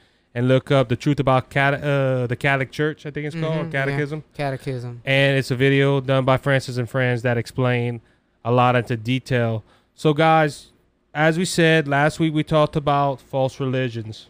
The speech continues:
Speaker 2: Mm-hmm.
Speaker 1: And we talked about aspects, what they believe in Jesus, what they believe in the Bible, and how they base their faith. So the Catholic Church is, I looked at some numbers,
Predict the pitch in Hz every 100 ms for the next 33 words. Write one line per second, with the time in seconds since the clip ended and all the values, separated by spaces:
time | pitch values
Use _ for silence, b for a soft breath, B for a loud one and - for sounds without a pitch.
0 | _ 143 127 143 190 185 _ _ - 127
1 | 135 147 131 135 131 - 143 143 127 139
2 | 120 - 147 156 151 147 139 135 113 113
3 | 113 127 127 135 139 135 127 113 110 110
4 | 110 - B B B B B - 190 165
5 | 139 156 151 135 127 117 131 117 - 180
6 | 110 92 - _ _ _ _ _ _ _
7 | _ _ _ _ B B B B B -
8 | 175 160 208 214 196 - - 190 160 147
9 | - - 156 151 147 131 143 143 165 170
10 | 180 170 139 131 127 127 127 -